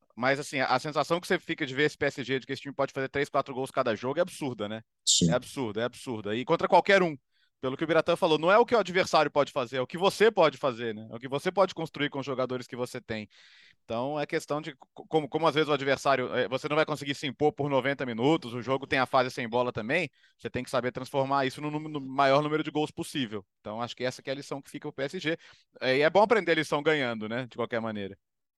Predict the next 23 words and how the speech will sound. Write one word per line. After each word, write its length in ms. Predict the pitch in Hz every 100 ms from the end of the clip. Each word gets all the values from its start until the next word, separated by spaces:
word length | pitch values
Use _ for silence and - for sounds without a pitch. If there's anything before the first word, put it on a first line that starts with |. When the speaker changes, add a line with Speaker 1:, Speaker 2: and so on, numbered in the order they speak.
| _ _ _ _ _ _ _
Speaker 2:
Ô, 200 | - 120
Gustavo, 520 | 113 120 147 139 117 113
nós 220 | 120 120
falamos, 840 | 127 117 120 113 104 - - - 98
ah, 380 | 107 101 98 98
do 80 | 101
Borussia 320 | 107 110 110
Dortmund 440 | 110 127 123 107
no 40 | 101
grupo 240 | 113 110
G, 220 | 98 117
que 140 | - 101
ganhou 260 | 101 98
do 80 | 95
Copenhague 420 | 95 101 98 95
por 100 | 95
três 260 | 107 104 104
a 80 | 107
zero, 240 | 127 131
no 80 | 117
mesmo 280 | 139 123 98
grupo, 380 | 131 156 - - _ _ _ _ _ _ _
Haaland, 500 | - 165 139 104 85